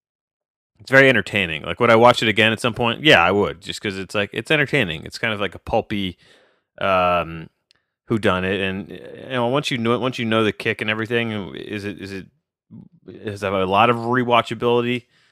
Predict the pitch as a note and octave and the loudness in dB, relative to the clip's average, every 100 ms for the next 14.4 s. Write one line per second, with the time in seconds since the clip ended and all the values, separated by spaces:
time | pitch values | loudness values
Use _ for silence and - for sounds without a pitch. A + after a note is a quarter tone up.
0 | _ _ _ _ - C#3 C3 G#2 G2 F#2+ | _ _ _ _ 0 2 2 4 4 4
1 | F#2 F#2+ F2 F2 - - F2+ D#2+ G2 E2+ | 2 -2 -6 -8 -16 -16 -16 -6 0 0
2 | F#2 F#2+ E2+ D#2 - F2 D#2 F2+ F2 E2+ | 0 -2 -2 -4 -2 -4 -4 -6 -4 -4
3 | D#2+ E2+ B2 C#3+ C3+ - - C#3+ - C#3 | -2 -2 0 -4 -4 -12 -8 -8 -8 0
4 | E3+ E3+ D#3 C#3+ C#3+ B2+ B2 A2 A2+ G2 | 2 2 0 2 4 4 4 4 6 6
5 | F2+ E2+ F#2 F2+ - - - G2 - - | 6 2 0 -4 -8 -18 -14 -16 -16 -20
6 | - G#2+ A2 A#2+ - F2+ G2 G2 G2+ G#2 | -14 -4 -2 0 0 2 2 0 -4 -2
7 | A2 G2 F#2+ G#2+ G#2 F2+ F#2+ G2 - - | 0 0 0 -4 -4 -4 -2 -4 -8 -20
8 | _ _ D2 - F#2+ G2+ G2 E2 E2 F2+ | _ _ -20 -8 0 2 2 -2 -6 -10
9 | _ _ _ _ - _ _ - F#2 F2+ | _ _ _ _ -20 _ _ -6 0 4
10 | F2+ F2 E2+ E2 D#2+ - B2 A2+ G2+ A2 | 4 4 2 -2 -10 -6 -4 -2 2 4
11 | G#2+ G2 F#2 F2 A2+ A2+ G#2+ F#2+ F2+ A#2+ | 4 2 -2 2 4 4 2 0 4 4
12 | B2+ B2 E3 F3 D3+ B2+ B2 A2 A#2 G2 | 4 0 2 2 4 2 0 -2 0 4
13 | G2+ F#2+ E2+ F#2 E2+ D2+ - F2 F2+ D#2 | 4 2 -2 -8 -8 -10 -10 -8 -8 -6
14 | F2+ F2 E2 F2+ | -6 -4 -6 -8